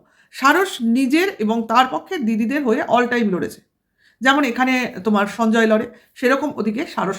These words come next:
লড়ে। তো সেই, আহ, গুণটা দিয়েই সারস এখনো লড়াই করে চলেছে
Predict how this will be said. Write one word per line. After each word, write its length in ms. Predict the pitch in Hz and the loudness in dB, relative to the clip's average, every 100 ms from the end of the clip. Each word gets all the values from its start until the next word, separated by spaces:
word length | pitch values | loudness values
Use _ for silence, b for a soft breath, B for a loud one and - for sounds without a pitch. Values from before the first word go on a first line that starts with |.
| 170 | -4
লড়ে। 220 | - 92 - _ | -6 -6 -14 _
তো 160 | 214 196 | 2 2
সেই, 480 | - 294 349 320 - | 2 4 4 0 0
আহ, 420 | 226 214 208 208 | 4 6 6 4
গুণটা 360 | 208 285 285 285 | 2 2 4 2
দিয়েই 300 | 262 277 277 | 0 -4 -4
সারস 260 | 240 226 226 - | 0 0 -2 -6
এখনো 280 | 165 214 | -2 0
লড়াই 240 | 240 247 269 | 0 0 -2
করে 160 | 302 | -2
চলেছে 360 | 302 294 285 - | -4 -2 -4 -8